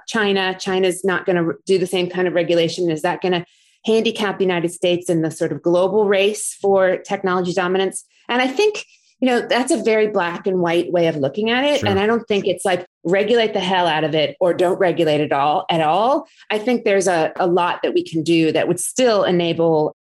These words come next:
Speaker 1: American technology companies to innovate and do exciting things, grow, et cetera, um, without us worrying about, um, you know, knocking, kicking them out of the kneecaps vis-a-vis China. Um, so I think there's a lot more that can and should be done.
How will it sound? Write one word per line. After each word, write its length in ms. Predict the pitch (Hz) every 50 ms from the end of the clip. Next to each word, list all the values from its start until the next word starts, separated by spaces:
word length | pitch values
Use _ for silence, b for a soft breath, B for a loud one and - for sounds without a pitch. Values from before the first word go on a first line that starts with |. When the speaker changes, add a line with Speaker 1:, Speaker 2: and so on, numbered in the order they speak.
| _
Speaker 1:
American 340 | - 190 185 180 180 175 170
technology 460 | 170 170 160 160 143 147 151 143 151
companies 480 | 151 160 139 135 139 135 131 135 135 - - -
to 360 | 160 127 120 127 117 117 - - _ _ _ _ _ _
innovate 520 | - 190 196 180 175 170 170 165 - - b b b b b b b -
and 440 | 170 160 147 143 143 147 143 147 147
do 300 | - 185 180 175 165 165
exciting 480 | 139 - - 185 165 156 160 156 151
things, 500 | 156 160 156 147 147 151 147 147 147 - b b b b -
grow, 420 | - 175 180 165 151 143 147 147
et 200 | - - 143 -
cetera, 480 | - 170 156 170 240 240 262 262 262 B B B B B
um, 400 | 180 180 175 170 170 160 139 165
without 480 | 165 196 180 180 175 170 170 156 - -
us 220 | 170 160 156 - -
worrying 360 | 160 165 160 156 156 147 143
about, 460 | 151 143 143 131 135 127 123 127 - -
um, 360 | - 147 135 139 143 135 - - _ -
you 100 | - 127
know, 260 | 113 107 110 - 123 - _ _ _ _ _ _ 92 -
knocking, 480 | 196 196 185 175 185 - - 190 165 175
kicking 320 | - 247 240 233 208 190
them 100 | 180 175
out 140 | 170 165 165
of 80 | -
the 60 | 170 160
kneecaps 580 | 160 170 170 175 - 175 151 120 - - -
vis-a-vis 440 | 147 170 160 143 165 139 135 156 147
China. 480 | 147 - 123 123 131 104 73 135 147 - _
Um, 320 | 160 156 143 135 127 135
so 180 | 135 - 185 180
I 100 | 180 196
think 180 | 196 302 262
there's 120 | - 247 202
a 80 | 214
lot 280 | 185 180 170 170 - -
more 120 | 180 165
that 140 | 165 160 -
can 220 | - - 170 151 151
and 100 | 147 -
should 160 | - 170 170
be 140 | 214 214 -
done. 360 | 220 220 226 240 254 254